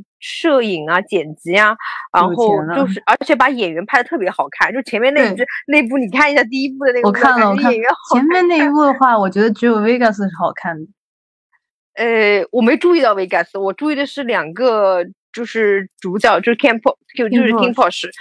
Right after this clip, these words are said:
Speaker 1: 就 King
Speaker 2: 嗯。
Speaker 1: Porsche，我没有特别，就是觉得他们好看，就是那种，
Speaker 2: 对。
Speaker 1: 就是我能看完这部剧的这种感觉，没有这个勇气。
Speaker 2: 嗯，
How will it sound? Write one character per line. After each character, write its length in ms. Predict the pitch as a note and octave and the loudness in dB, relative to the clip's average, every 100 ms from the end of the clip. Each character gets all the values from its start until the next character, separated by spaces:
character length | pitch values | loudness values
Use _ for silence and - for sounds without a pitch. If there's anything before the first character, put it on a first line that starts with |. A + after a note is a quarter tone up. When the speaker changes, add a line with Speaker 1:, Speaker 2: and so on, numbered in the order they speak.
| - - | -20 -6
Speaker 1:
就 80 | C4+ | -4
King 160 | G3+ | -2
Speaker 2:
嗯。 20 | F#3+ | 0
Speaker 1:
Porsche， 400 | D4 G#3 F#3 E3 _ - | 0 0 -4 -4 _ -4
我 240 | G#3+ G3 - _ | 0 0 -4 _
没 220 | A#3+ A3 | 0 2
有 160 | C#4 G3 | 2 0
特 180 | - G3+ | -6 -10
别， 180 | E3+ C3 - - - _ _ | -8 -10 -12 -16 -20 _ _
就 80 | A3+ | -14
是 120 | G3 | -6
觉 100 | F#3+ | -4
得 60 | F#3 | 0
他 100 | A3 | -2
们 60 | |
好 240 | A3 C#3+ - | 0 -2 -2
看， 380 | - A3+ F3 E3+ | 0 2 2 -2
就 100 | F#3 | -8
是 60 | |
那 100 | G3+ | -6
种， 140 | F3+ E3+ | -4 -4
Speaker 2:
对。 120 | F3+ | -4
Speaker 1:
就 60 | |
是 80 | G3 | -2
我 80 | G#3 | -2
能 80 | G3+ | -2
看 180 | C#4+ A#3+ | -2 0
完 220 | F3 A3+ | 2 0
这 60 | |
部 120 | A3+ G#3+ | -6 -8
剧 160 | - | -4
的 140 | A3+ F#3+ | -2 -2
这 60 | |
种 100 | F3+ | -4
感 180 | F3+ D#3 | -6 -6
觉， 60 | F3 | -4
没 100 | G3+ | -4
有 80 | |
这 60 | A#3+ | -2
个 80 | B3+ | -2
勇 100 | G3 | -4
气。 400 | E3+ A#3 A3 F#3+ | -4 -2 0 0
Speaker 2:
嗯， 100 | D#3+ | -4